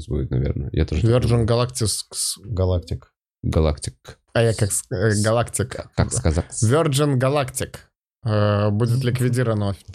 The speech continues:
Speaker 2: Блин. <laughs>
Speaker 3: Нет, они щас в декабре, у них полет
Speaker 2: В
Speaker 3: тестовый
Speaker 2: течение
Speaker 3: же.
Speaker 2: года ликвидирована будет.
Speaker 3: Virgin Galactic будет стоить двести
Speaker 1: Ликвидирована
Speaker 3: долларов
Speaker 1: тобой.
Speaker 3: к концу двадцать первого года.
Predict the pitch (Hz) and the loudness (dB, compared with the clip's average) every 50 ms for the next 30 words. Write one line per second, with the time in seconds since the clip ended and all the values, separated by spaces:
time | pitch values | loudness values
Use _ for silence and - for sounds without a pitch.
0 | - 107 117 - _ - 120 110 107 101 113 - 127 - 135 202 190 185 214 208 | -12 -12 -14 -12 _ 0 2 2 4 2 2 0 0 2 2 2 2 4 2 2
1 | 190 - - 185 170 170 - - 370 539 494 226 - - - - - _ - - | 2 0 0 0 -2 -2 -2 -2 -2 0 0 -2 -2 -4 -8 -20 -8 _ -6 -6
2 | - - - - - - - - 554 480 - 554 - 571 622 640 233 226 - - | -6 -10 -18 -8 -6 -6 -4 -2 -2 -2 -2 -2 -2 0 0 2 2 2 2 0
3 | - - - - - - - - - - 135 165 165 147 - 127 131 135 139 127 | 0 -2 -2 -4 -6 -6 -6 -2 0 0 2 2 2 2 2 2 2 2 0 0
4 | 170 165 139 123 123 135 127 139 143 135 147 165 165 147 135 127 127 - 135 131 | 0 0 0 0 0 0 0 0 0 0 0 0 0 0 0 0 -2 0 0 0
5 | 131 139 139 131 - - 120 117 131 123 - - 151 147 - 139 139 131 127 135 | 0 0 -2 -2 -2 -2 -2 0 0 0 0 0 0 2 2 2 2 2 2 0
6 | 139 139 131 127 127 123 120 117 113 120 120 117 120 117 - 120 113 120 123 110 | 0 0 2 2 0 0 0 -2 -4 -4 -2 -2 0 0 0 0 2 2 2 2
7 | 110 107 107 110 113 110 123 120 104 98 113 131 147 147 139 131 - 131 131 131 | 2 0 0 -2 -4 -2 0 0 2 2 4 2 2 2 2 2 2 2 2 2
8 | 131 139 151 139 127 143 127 117 113 127 127 120 131 131 151 143 139 131 120 110 | 2 2 0 0 0 0 0 2 2 2 0 0 0 0 0 2 2 2 2 2
9 | 120 123 143 147 147 135 135 170 160 143 131 - 143 143 139 135 135 131 120 117 | 2 2 2 2 0 0 0 0 0 2 2 2 2 2 2 2 2 2 0 0
10 | 139 139 147 151 - 131 127 127 127 - - 135 131 120 117 120 127 127 123 - | 0 -2 -2 -2 0 0 0 0 -2 -2 0 0 0 0 0 0 0 0 -2 -2
11 | - 123 123 117 - - - - - 120 117 - - 127 120 117 117 117 117 107 | -2 -2 -2 -2 -4 -6 -6 -4 0 0 0 2 2 0 0 2 2 0 0 0
12 | 113 113 107 87 92 87 85 78 | 0 0 0 -2 -4 -6 -6 -8